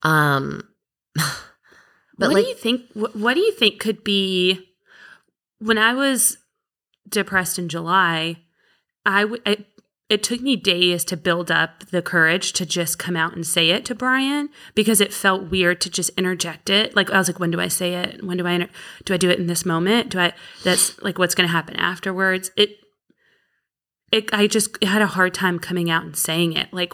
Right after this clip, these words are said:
Speaker 2: what do you think are some ways that maybe we as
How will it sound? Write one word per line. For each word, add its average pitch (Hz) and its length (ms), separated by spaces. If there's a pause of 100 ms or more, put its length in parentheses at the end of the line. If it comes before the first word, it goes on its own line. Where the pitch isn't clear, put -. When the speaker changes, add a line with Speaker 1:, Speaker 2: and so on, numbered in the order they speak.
Speaker 2:
what 208 100
do 247 80
you 285 80
think 294 240
are 302 80
some 214 280
ways 180 400
that 165 280 (1000)
maybe 180 320
we 175 260
as 160 420